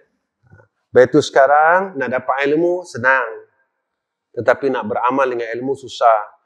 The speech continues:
Dulu kita nak dapat ilmu susah, tapi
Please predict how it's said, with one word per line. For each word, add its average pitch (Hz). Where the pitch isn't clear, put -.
Dulu 143
kita 151
nak 151
dapat 151
ilmu 180
susah, 175
tapi 170